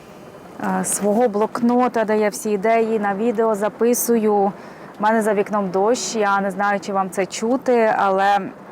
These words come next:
ну, ре-, реально ідеальна погода для цієї зйомки.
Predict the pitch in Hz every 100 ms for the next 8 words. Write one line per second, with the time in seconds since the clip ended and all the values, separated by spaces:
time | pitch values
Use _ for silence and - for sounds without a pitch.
0 | - 214 208 208 208 - 156 214 202 196
1 | 226 262 247 240 220 208 190 - - -
2 | 233 220 196 196 196 180 - 190 190 196
3 | 190 185 - - 190 190 196 202 - 214
4 | 208 202 190 196 180 180 170